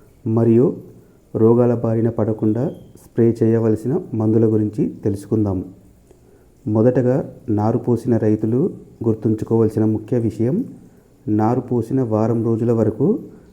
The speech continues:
తగిన మోతాదులో నీటి తడులను అందించాలి. నారు పోసిన వారం రోజుల తరువాత నారుమడిలో నీరు ఉండేటట్లు చూసుకోవాలి. ప్రతిరోజు ఉదయం ఫ్రెష్ వాటర్ను అందించి, పగలు మొత్తం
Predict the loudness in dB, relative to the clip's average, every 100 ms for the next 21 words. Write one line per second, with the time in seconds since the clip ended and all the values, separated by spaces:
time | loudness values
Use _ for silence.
0 | _ -2 0 2 2 2 0 0 0 0
1 | 0 -2 -8 -2 2 2 0 0 0 0
2 | 0 -2 -2 0 2 2 0 0 -4 -10
3 | -20 _ _ _ _ _ -20 _ _ -6
4 | -2 0 0 0 -2 -2 -2 0 0 0
5 | 0 0 0 -2 0 0 0 0 -2 -4
6 | -6 -14 -20 _ _ _ _ -2 0 2
7 | 2 2 0 0 0 -4 -8 0 2 4
8 | 2 2 0 -2 -4 -2 0 -2 0 2
9 | 2 2 0 -2 -10 -20 -20 -20 _ _
10 | _ -2 0 2 4 4 4 0 -2 -6
11 | -6 -2 2 2 2 -6 -10 -12 -2 -2
12 | 0 0 0 0 2 2 2 2 0 0
13 | -2 -2 -6 -20 -20 _ -2 2 2 2
14 | 0 0 -2